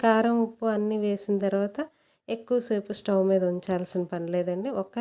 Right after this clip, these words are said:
రెండు నిమిషాలు అలాగా వేగనిచ్చి స్టవ్ ఆఫ్ చేసుకుని, ఆ వేడి మీద స్టవ్ మీద ఉంచేసిన తర్వాత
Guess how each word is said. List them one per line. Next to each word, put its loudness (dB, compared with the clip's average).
రెండు 2
నిమిషాలు -2
అలాగా -2
వేగనిచ్చి -2
స్టవ్ 0
ఆఫ్ -2
చేసుకుని, -4
ఆ -2
వేడి 0
మీద 0
స్టవ్ 2
మీద 2
ఉంచేసిన -2
తర్వాత -6